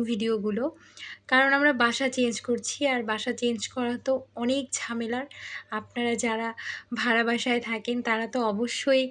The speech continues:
বোঝেন যে বাসা পাল্টানো কতটা কষ্টের। যাই হোক,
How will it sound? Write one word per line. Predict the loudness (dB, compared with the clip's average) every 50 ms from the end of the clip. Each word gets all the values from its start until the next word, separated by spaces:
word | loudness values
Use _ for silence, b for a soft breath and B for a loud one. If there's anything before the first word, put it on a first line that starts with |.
| B B B B B B B B _ -6 0
বোঝেন | 2 2 2 2 2 2 2 2 2 4
যে | 4 4 4 4 2 B B B
বাসা | -2 2 2 2 2 0 -2 -2
পাল্টানো | 0 0 0 0 0 -2 -2 -2 -4
কতটা | -4 -2 -2 -2 0 0 -2 -2 -4 -4
কষ্টের। | -4 -6 -6 -6 -6 -8 -6 -8 -8 -8 B B B B B B B B -2
যাই | 2 2 4 4 2
হোক, | 0 2 2 2 2 0